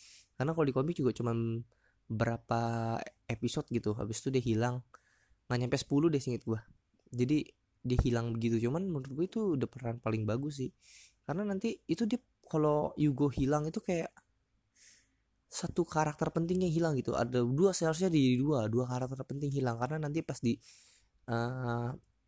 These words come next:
taman bermain bangsawan itu, taman bermain Duke itu nanti ada satu temennya Yugo yang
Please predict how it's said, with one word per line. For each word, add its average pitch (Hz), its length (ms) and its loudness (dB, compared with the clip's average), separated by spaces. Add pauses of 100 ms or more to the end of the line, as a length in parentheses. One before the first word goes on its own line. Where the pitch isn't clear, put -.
(200)
taman 135 320 2
bermain 127 640 0
bangsawan 120 480 -2
itu, 160 320 -4
taman 123 320 0
bermain 113 320 0
Duke 127 240 -2
itu - 160 -2
nanti 151 160 0
ada 156 160 2
satu - 240 -2
temennya 123 320 -2
Yugo 123 480 4
yang 113 240 -4